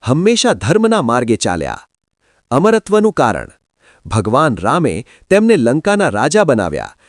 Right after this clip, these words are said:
અને ધર્મને જીવંત રાખવા માટે લાંબા આયુષ્યનું વરદાન આપ્યું. નંબર છ, કૃપાચાર્ય. પરિચય: કૌરવો અને પાંડવોના કુળગુરુ. વિશેષતા: તેઓ પરમ વિદ્વાન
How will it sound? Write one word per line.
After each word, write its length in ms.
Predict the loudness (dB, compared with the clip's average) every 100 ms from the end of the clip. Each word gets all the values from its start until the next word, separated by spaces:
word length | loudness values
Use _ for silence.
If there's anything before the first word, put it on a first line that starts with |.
| _
અને 160 | 0 0
ધર્મને 460 | 0 0 0 2 0
જીવંત 420 | 0 0 0 0
રાખવા 380 | 0 -2 0 -2 0
માટે 260 | -2 -2 -4 -10 -8
લાંબા 400 | -2 0 2 0 0
આયુષ્યનું 640 | 0 0 0 0 2 2
વરદાન 340 | 2 0 -2
આપ્યું. 380 | -6 -6 -8 -10 _ _ _ _ _ _ _ -2
નંબર 340 | 0 0 -2
છ, 120 | -4 -4 -6 -8 _ _ _
કૃપાચાર્ય. 680 | 0 2 2 0 -2 -2 -8 -14 _ _ _ _ _
પરિચય: 400 | 2 2 0 -2 -4 -16 _ _ _ 2
કૌરવો 420 | 4 4 2 0 -2 _ 0
અને 160 | 2 2
પાંડવોના 640 | 0 -2 0 0 0 -2
કુળગુરુ. 480 | 0 0 0 -2 -6 -14 _ _ _ _ -2
વિશેષતા: 640 | 2 4 2 0 -4 -6 -10 _ _ _ 4
તેઓ 160 | 4 4
પરમ 300 | 2 2 0
વિદ્વાન 520 | -2 -4 -2 -2 -4